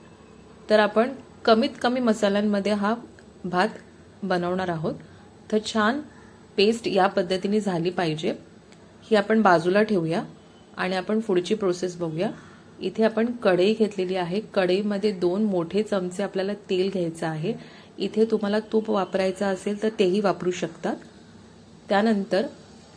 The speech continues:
छान तेल गरम झालं की त्यामध्ये आपल्याला एक चमचा जिरे टाकायचं आहे. जिरे चांगलं भाजून झालं की आपल्याला गॅसची फ्लेम कमी करायची आहे.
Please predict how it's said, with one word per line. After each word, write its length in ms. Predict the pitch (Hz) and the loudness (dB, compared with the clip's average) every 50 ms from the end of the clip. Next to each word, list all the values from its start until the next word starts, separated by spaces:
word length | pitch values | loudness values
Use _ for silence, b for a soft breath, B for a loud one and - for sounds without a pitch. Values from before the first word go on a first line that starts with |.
| - - - - | -20 -16 -4 0
छान 260 | 202 202 214 233 233 | 2 2 2 2 2
तेल 300 | - 220 214 226 233 220 | 2 4 4 4 4 4
गरम 300 | 208 190 185 208 220 233 | 4 4 4 4 2 2
झालं 440 | 226 226 202 190 185 180 165 185 220 165 - - - - | 2 2 0 2 2 0 0 -2 -4 -6 -12 -18 -12 -10
की 60 | 202 196 - | -10 -4 -2
त्यामध्ये 460 | 190 185 190 202 202 190 175 185 220 | 0 0 0 0 -2 -2 0 0 -2
आपल्याला 400 | - - 180 165 180 180 185 202 190 - | -2 -4 -6 -4 -4 -2 -2 -2 -2 -4
एक 160 | 175 175 - - | -6 -6 -4 -4
चमचा 340 | 190 180 180 175 - 214 240 294 - - - - - - - 185 160 | -4 -4 -4 -4 -4 -4 -6 -6 -8 -14 -20 -20 -20 -10 -10 -6 0
जिरे 300 | 202 190 180 180 190 220 | 2 4 4 4 4 2
टाकायचं 480 | 233 226 - - 185 180 180 - 185 | 2 0 0 0 0 -2 0 -2 -4
आहे. 300 | 170 165 160 160 175 220 - - - - - - - - - - - - - - - - - - - - 175 | -4 -4 -4 -4 -4 -6 -6 -8 -14 -20 -20 -20 -20 -20 -20 -20 -20 -20 -20 -20 -20 -20 -20 -16 -14 -10 -4
जिरे 300 | 190 196 190 196 208 226 | -2 0 2 4 4 2
चांगलं 440 | 226 - 208 190 190 190 202 240 330 - - - - - - - - - - - - - - - - - | 2 2 0 0 0 0 0 0 -2 -4 -10 -18 -20 -20 -20 -20 -20 -20 -20 -20 -20 -20 -20 -20 -12 -4
भाजून 420 | 180 185 185 180 165 185 226 247 | 2 4 6 6 6 4 2 2
झालं 380 | 240 240 214 180 180 185 170 156 - - - - - - - - - | 4 4 4 4 4 4 2 2 -2 -8 -16 -20 -20 -20 -20 -20 -12
की 100 | - - - | -12 -4 -2
आपल्याला 480 | 202 190 - - 196 196 196 214 254 302 - - 185 180 | -2 0 2 2 2 4 4 2 0 0 -2 -6 -4 -2
गॅसची 460 | 202 190 190 190 - - - 233 233 | -2 0 0 -2 -4 -6 -2 -2 -2
फ्लेम 360 | 226 - - 208 196 190 208 240 240 - - - | -2 -2 -2 -2 -2 0 0 -2 -4 -6 -4 0
कमी 220 | 214 190 190 220 | 0 2 2 2
करायची 440 | 226 220 196 185 185 185 - - 190 | 2 2 2 4 2 0 0 -2 0
आहे. 340 | 180 175 170 170 202 208 | 0 0 0 -2 -2 -4